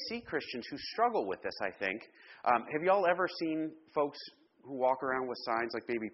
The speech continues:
pictures of them, where it's like, "God hates you because," right? Um, or, "If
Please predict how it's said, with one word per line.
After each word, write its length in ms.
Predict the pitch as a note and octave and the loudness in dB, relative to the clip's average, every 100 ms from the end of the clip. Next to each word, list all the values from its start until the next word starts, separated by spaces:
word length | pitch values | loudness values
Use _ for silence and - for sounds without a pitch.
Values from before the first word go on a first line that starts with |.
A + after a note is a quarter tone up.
| - | -10
pictures 320 | A#2 - A#2 | -10 -8 -4
of 140 | B2 | -2
them, 180 | C3 B2 | -2 0
where 140 | A2+ | 2
it's 100 | A2 | 2
like, 160 | A#2+ G2 | 0 0
"God 420 | A#2 A#2+ A#2 A2+ - - - - | 4 6 6 0 -18 -20 -20 -20
hates 360 | - A#2 B2+ - | -6 -2 -2 -4
you 260 | A#2 B2 B2 | -4 -2 -2
because," 580 | A#2+ G#2+ A#2 A2+ A#2 A#2+ - - _ _ _ _ _ _ _ _ _ _ _ - | -4 -2 2 4 2 -2 -8 -16 _ _ _ _ _ _ _ _ _ _ _ 2
right? 340 | G#2+ A#2+ B2 - - - _ _ _ _ _ - - - _ _ B2 | 6 6 4 -4 -18 -20 _ _ _ _ _ -20 -20 -20 _ _ 4
Um, 460 | A2 G2 F2+ E2+ - _ _ _ _ | 8 8 6 0 -10 _ _ _ _
or, 520 | C3 A#2+ A2+ A2 - - - | 10 12 10 8 2 -10 0
"If 120 | C#3 | 0